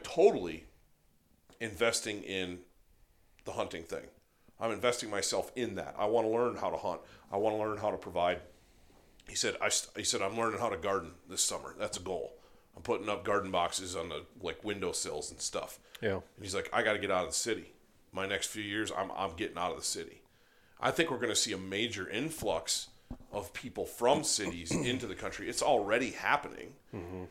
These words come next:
Speaker 1: And I think it's going to s-, I think we're gonna see that as well in the hunting space. I think our, our marshes and fields might be a little more crowded in the years to come,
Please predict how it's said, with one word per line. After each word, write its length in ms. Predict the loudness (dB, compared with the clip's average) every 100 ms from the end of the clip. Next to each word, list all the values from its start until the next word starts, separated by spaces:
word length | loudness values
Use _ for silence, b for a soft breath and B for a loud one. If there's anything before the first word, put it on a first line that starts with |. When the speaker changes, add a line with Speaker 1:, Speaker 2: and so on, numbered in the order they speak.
| -10
Speaker 1:
And 120 | -2
I 60 | 0
think 220 | 0 -4
it's 120 | -4 -4
going 260 | -4 -6
to 60 | -4
s-, 160 | -2 -2
I 80 | -4
think 160 | -6
we're 100 | -8
gonna 140 | -6 -4
see 200 | -2 -2
that 160 | -2
as 160 | -2 -2
well 240 | -2 -2 -2
in 360 | -6 -6 -8 -10
the 100 | -8
hunting 380 | -6 -6 -8 -8
space. 500 | -8 -8 -6 -6 -8 b b b b b -18
I 40 |
think 100 | -18 -10
our, 340 | -8 -6 -8 -12 _ _ _
our 160 | 0 2
marshes 460 | 2 2 0 -4 -8
and 100 | -4
fields 320 | -2 -2 0
might 220 | -4 0
be 80 | 2
a 80 | 2
little 200 | 0 0
more 180 | -2
crowded 420 | -2 0 0 -2 -8 -18 _ _ _ -8
in 200 | -6 -6
the 80 |
years 260 | -6 -6 -8
to 100 | -10
come, 260 | -10 -10